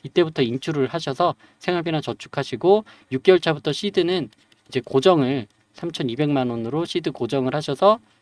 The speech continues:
매달 매달 월 삼천이백만 원씩 이렇게 수익금 챙겨가셔서 경제적 자유 이때부터 만드시면 될 것 같습니다.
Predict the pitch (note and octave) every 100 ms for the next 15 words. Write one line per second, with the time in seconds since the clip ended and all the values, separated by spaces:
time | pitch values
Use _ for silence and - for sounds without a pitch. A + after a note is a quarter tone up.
0 | _ - A#2+ E3+ E3 B2+ A2 C#3 A2+ _
1 | A2+ A2 D3+ G3+ _ _ _ D#3 D3+ D#3+
2 | A2 B2 C3 B2 G#2+ - E3+ F3+ A#2 -
3 | G#2+ - G3 - A2+ - - F3+ D3+ A#2
4 | A2+ - D#3+ - - _ - B2+ C#3 E3+
5 | D#3+ - A2+ A2+ A2 E3+ B2+ - A2+ G#2+
6 | D#3 F3 G3 A2 A2 A#2+ A2+ A2+ A2 G#2+
7 | A#2 G2+ - B2+ A2+ G#2+